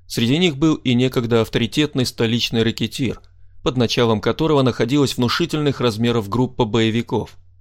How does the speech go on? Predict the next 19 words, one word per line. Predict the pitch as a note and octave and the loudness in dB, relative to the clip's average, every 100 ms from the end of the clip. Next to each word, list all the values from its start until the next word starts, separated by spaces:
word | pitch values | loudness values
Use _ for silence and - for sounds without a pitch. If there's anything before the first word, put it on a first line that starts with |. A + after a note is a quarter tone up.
| - | -10
Антон | - A2 - B2 | -4 -2 2 2
Ружаков, | A2+ A2+ A2+ - B2 - - - - - - | 2 0 0 0 -2 -4 -12 -20 -20 -6 -2
по | |
прозвищу | D#3 B2+ A2+ G#2+ - A2+ | 0 2 2 0 -4 -4
Кулак. | - A#2+ G2+ E2+ - - - - - - - - | -2 -2 -2 -6 -16 -20 -20 -20 -20 -20 -18 -6
Высокий, | A2 - D#3 D3 C#3 | -4 0 2 2 0
широкоплечий | - A#2 G#2+ A2 C#3 D3 - A2+ | 0 0 0 0 2 2 2 0
молодой | A2 A2 C#3+ | 2 2 2
мужчина | A#2 G2+ - E3 C#3 | 0 -2 -2 0 0
тридцати | - A2+ B2+ - E3+ | -2 -4 -4 -4 -4
четырёх | - B2+ B2+ C3 - | -2 -2 0 0 0
лет, | A#2+ G#2 - - - - | -2 -2 -6 -18 -20 -20
с | - | -4
раскосыми | B2+ A#2 C3 A#2+ - A2 | 0 0 0 0 0 0
карими | G2+ B2+ A2+ G#2 G2+ | 0 0 0 0 0
глазами | G#2+ G#2 A2+ C#3+ A2+ | 0 0 0 2 2
и | G#2 | 0
квадратным | A2+ B2 D3 C3+ A#2+ | 0 0 0 0 -2
подбородком. | - A2 A2+ G#2+ F#2 - - | -2 -2 -2 -2 -4 -10 -16